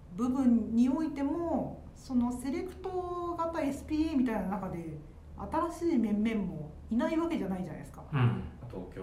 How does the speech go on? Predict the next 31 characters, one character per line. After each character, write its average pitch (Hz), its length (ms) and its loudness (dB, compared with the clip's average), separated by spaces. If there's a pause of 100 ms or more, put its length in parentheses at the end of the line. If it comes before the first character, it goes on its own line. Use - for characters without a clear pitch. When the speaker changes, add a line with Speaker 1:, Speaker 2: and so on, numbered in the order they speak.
Speaker 3:
ベ 95 60 -8
ー 95 100 -8
ス - 120 -14
と - 280 -14
か？ - 80 -8 (220)
Speaker 1:
そ 262 140 -4
う 214 40 0
そ 214 120 0
う 190 40 -4
そ 185 120 -6
う 180 40 -6
そ 175 120 -10
う 170 40 -8
そ 170 140 -10
う 156 40 -12
そ 160 120 -12
う。 151 40 -10
Speaker 3:
う - 40 -8
ん。 - 20 -10 (720)
Speaker 1:
と 277 140 -6
か、 302 480 2 (240)
な 262 60 -2
ん 277 80 -2
か 254 60 -6
最 330 280 0
近 349 180 -2
よ 320 140 0
く 247 480 -2
う 220 80 -4
ち 240 160 0
の 226 480 2